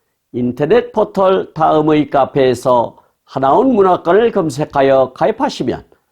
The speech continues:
고 하나원 시인에 대한 다양한 자료를 접할 수 있으며 많은 시인과 문학 활동을 함께할 수 있습니다. 그리고 유튜브에서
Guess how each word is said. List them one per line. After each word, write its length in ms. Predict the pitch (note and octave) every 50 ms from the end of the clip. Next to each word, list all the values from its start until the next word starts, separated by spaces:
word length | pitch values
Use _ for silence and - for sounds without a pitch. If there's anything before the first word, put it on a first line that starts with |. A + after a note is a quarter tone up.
| _ _ _ _ _ _ _ _
고 480 | - B2 B2+ B2+ B2 B2+ C3 C3 - -
하나원 440 | - - D3 D#3 F3 G#3 C4 C#4+ E4+
시인에 400 | - - A#3 G#3 F#3+ F3 F3 F3
대한 400 | D#3 E3+ D#3+ D#3+ D#3+ D#3 D#3+ E3
다양한 480 | - - - D#3 G3+ A#3+ C#4 D4+ D4+ B3
자료를 440 | - A3 G3 F3 F3+ F#3+ G3 F#3+ F#3
접할 320 | - F#3 E3+ - A#3+ B3+
수 120 | B3+ - D4+
있으며 440 | G3+ - - C3 G#2+ D#2 D2 - - _ _ _ _ _ _ _ _ _ _
많은 520 | G2+ G2 G2 F#2 G#2+ A#2+ C3 B2+ C3 B2+ B2
시인과 960 | A#2+ - - B2+ B2 A#2+ B2 B2 B2 B2 A#2+ A#2+ A#2 A2+ A2+ A2 A2 - -
문학 340 | A2 A#2+ F3 A#3 A#3+ - -
활동을 540 | F#3+ F3+ F3+ F#3 F#3 A#3 B3+ A#3+ - - - _ _ _
함께할 560 | _ - A#2+ A#2 A2 G#2+ A2 A2+ A2 A2 A2
수 220 | A2 - G#3 A#3 A#3
있습니다. 440 | G#3 - - C3+ A2+ F2 E2 - - - _ _ _ _ _ _ _ _ _ _ _ _ _
그리고 580 | - G#2+ A#2 A2 A#2+ A#2+ A#2 A2+ A2 - - - -
유튜브에서 1040 | D3+ B3+ C#4 - C4+ B3+ A3 G#3 F#3+ E3+ D#3 - - G3 G3 G3 F#3+ - - _